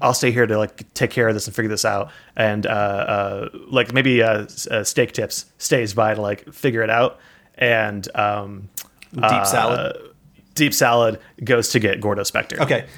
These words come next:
Speaker 2: So, yeah, 'cause he's already hung off the helicopter. He's used to it.
Speaker 1: Yeah. Um, <clears throat>
Speaker 2: So,
Speaker 1: and,
Speaker 2: so we
Speaker 1: uh,
Speaker 2: see, like, he runs out of the helicopter and he jumps onto the pontoons,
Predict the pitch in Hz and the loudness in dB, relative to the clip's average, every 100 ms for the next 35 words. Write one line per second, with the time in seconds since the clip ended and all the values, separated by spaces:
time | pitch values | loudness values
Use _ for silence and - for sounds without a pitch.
0 | - - - 147 139 160 147 - 151 247 | -14 -4 0 2 2 0 0 0 -2 0
1 | 208 185 156 135 139 131 131 120 117 127 | 0 2 2 2 2 2 0 0 0 -2
2 | 120 120 135 131 101 98 - 101 104 _ | -2 -4 -6 -8 -10 -10 -8 -10 -12 _
3 | - _ _ _ _ _ - 120 110 - | -20 _ _ _ _ _ -6 -2 -2 -4
4 | - _ - - - - 131 127 123 120 | -20 _ -20 -20 -20 0 4 6 4 0
5 | 113 - 254 240 208 123 180 160 131 131 | -6 -10 -6 -2 -2 -2 -2 -2 -2 0
6 | 127 123 120 113 107 131 131 202 214 196 | 0 2 2 0 0 -2 -4 -2 0 0
7 | 185 175 151 151 151 151 - 139 135 - | 0 0 0 0 2 0 0 -4 -6 -12
8 | - 131 135 131 160 - - 147 143 135 | -4 0 0 0 0 0 0 0 0 -2
9 | 147 131 135 120 117 117 - | 0 0 -2 -2 -2 -2 -4